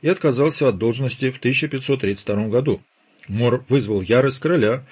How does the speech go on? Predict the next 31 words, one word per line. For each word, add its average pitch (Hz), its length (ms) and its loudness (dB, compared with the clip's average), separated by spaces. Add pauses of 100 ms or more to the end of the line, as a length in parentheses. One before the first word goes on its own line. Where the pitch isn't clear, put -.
(280)
отказавшись 127 640 0
принять 135 360 0
приглашение 123 640 0
на 120 160 -2
коронацию 120 760 0
Анны 104 320 -2
Болейн. 101 520 2 (640)
Когда 135 300 0
в - 40 -4
тысяча - 260 0
пятьсот 143 280 -2
тридцать 139 220 0
четвертом 113 340 0
году 90 320 -2
закон 139 420 0
о 123 140 -2
главенстве 107 580 -2
монарха 117 460 -2
над 107 200 -2
церковью 90 540 -2 (380)
сделал 120 480 4
Генриха 120 420 0
восьмого 110 420 -2
главой 123 360 2
англиканской 104 720 -2
церкви, 107 480 -2 (400)
Мор 143 400 0
не 160 140 0
стал 139 280 2
присягать 107 520 -2
ему. 135 200 0